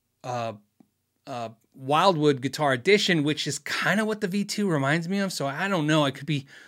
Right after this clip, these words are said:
a little incorrect. I watched, uh, Michael Nielsen's video of it, and it was really good if you're, you know, if you want information about it. And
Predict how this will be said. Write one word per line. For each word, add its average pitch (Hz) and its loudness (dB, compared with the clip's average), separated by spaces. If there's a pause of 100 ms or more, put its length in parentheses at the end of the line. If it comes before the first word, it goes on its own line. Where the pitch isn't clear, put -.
(140)
a - -8
little 170 2
incorrect. 165 2
I 143 -4
watched, 165 -4 (420)
uh, 143 2
Michael 151 0
Nielsen's 151 0
video 147 2
of 135 4
it, 135 0
and 139 -4
it - -2
was 131 -4
really 143 2
good 139 2
if 135 -2
you're, 127 -4
you 135 -8
know, 117 -6
if 113 -10
you 135 -4
want 127 -6
information 127 -6
about 123 -4
it. 123 -6
And 131 -6